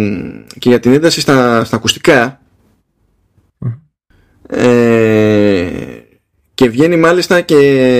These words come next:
Speaker 1: εβδομαδιαία αναφορά ως προς αυτό.
Speaker 2: Πόσο δυνατά
Speaker 1: Σου λέει, ρε παιδί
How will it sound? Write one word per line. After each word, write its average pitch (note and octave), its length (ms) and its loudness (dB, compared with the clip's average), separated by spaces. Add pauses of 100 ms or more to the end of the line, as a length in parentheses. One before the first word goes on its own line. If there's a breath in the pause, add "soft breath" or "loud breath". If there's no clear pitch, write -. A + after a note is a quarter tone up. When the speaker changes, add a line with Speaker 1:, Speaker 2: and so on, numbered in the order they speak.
(200)
Speaker 1:
εβδομαδιαία B2 520 2
αναφορά G#2 640 -2
ως B2 140 -8
προς - 140 -4
αυτό. G2 300 -2 (960)
Speaker 2:
Πόσο G2+ 240 -4
δυνατά F#2 280 0
Speaker 1:
Σου A#2+ 60 4
λέει, C#3 100 4
ρε C#3 80 2
παιδί B2 200 0